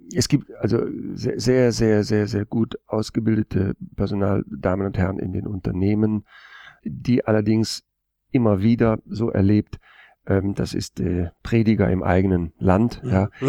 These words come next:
Speaker 2: <clears throat>
Speaker 1: deren Stimme
Speaker 2: Ja.
Speaker 1: nicht wirklich gehört, nicht, nicht wirklich befolgt wird. Ähm, das ist irgendwie systemimmanent, ähm, off-,
Speaker 2: Mhm.
Speaker 1: offensichtlich, also immer wieder jedenfalls mal so, ja. Das allein ist dann ein Grund, äh, auch vielleicht lieber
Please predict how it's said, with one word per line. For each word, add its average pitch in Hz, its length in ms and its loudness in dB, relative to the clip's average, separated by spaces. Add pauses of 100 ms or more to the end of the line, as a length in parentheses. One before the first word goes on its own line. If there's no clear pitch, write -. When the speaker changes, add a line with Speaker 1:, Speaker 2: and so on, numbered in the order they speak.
(140)
Speaker 2:
<clears throat> - 260 4
Speaker 1:
deren 131 140 4
Stimme 117 260 2
Speaker 2:
Ja. 123 40 4
Speaker 1:
nicht 120 200 2
wirklich 120 320 2
gehört, 113 500 2
nicht, - 480 -2
nicht 110 200 0
wirklich 107 260 0
befolgt 95 500 0
wird. - 320 -10 (800)
Ähm, 107 240 4
das 107 180 2
ist - 340 -2
irgendwie 117 300 2
systemimmanent, 101 1200 2
ähm, 80 580 0 (200)
off-, 117 260 2
Speaker 2:
Mhm. 107 80 0
Speaker 1:
offensichtlich, 101 640 2
also 110 140 2
immer 139 300 6
wieder 117 220 6
jedenfalls 85 600 0
mal 69 240 -2
so, - 300 -6
ja. 80 200 -8 (460)
Das 120 160 4
allein 120 300 4
ist 135 180 0
dann 117 220 2
ein 120 240 0
Grund, 123 420 2 (160)
äh, 117 220 4
auch - 720 -2
vielleicht 113 440 0
lieber 135 640 2